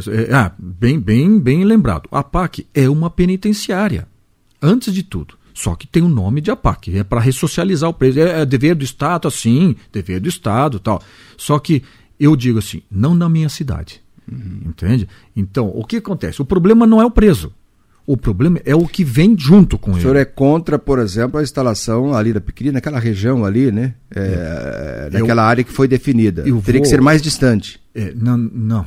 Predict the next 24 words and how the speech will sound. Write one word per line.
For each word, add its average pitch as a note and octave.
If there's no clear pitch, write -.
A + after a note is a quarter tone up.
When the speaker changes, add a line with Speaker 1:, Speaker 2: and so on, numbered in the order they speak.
Speaker 2:
Ou C3
Speaker 1:
não C#3
Speaker 2:
não E3
Speaker 1:
pode, G3
Speaker 2:
teria E3+
Speaker 1:
não, E3+
Speaker 2:
que -
ter? G#2+
Speaker 1:
não A2+
teria B2+
que -
ter D#3
longe C3
daqui, G2+
muito C#3+
longe. F2
O B2+
quê? B2
Ó, F#2+
uma, C3+
Speaker 2:
Muito C#3+
longe. C3
Speaker 1:
uma B2+
estatística -